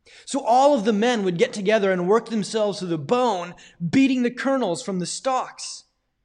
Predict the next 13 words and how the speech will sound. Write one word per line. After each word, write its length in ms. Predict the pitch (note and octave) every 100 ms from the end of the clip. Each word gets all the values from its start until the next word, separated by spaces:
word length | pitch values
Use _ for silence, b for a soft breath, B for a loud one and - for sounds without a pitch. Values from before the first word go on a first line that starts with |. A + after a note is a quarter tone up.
| _ _ _ -
And 140 | A#3
so 120 | A#3+
it 80 | A#3
was 160 | A3+ D#3
done 240 | C4 B3
over 180 | G#3 G#3
a 100 | G3+
continued 720 | - G3+ G3 C4 B3 A3 E3 B -
period 320 | A3+ A#3 A3
of 120 | G3+
time, 500 | - G#3+ G#3+ G3 D#3
such 260 | D3 G3+ -
that 200 | A3 G#3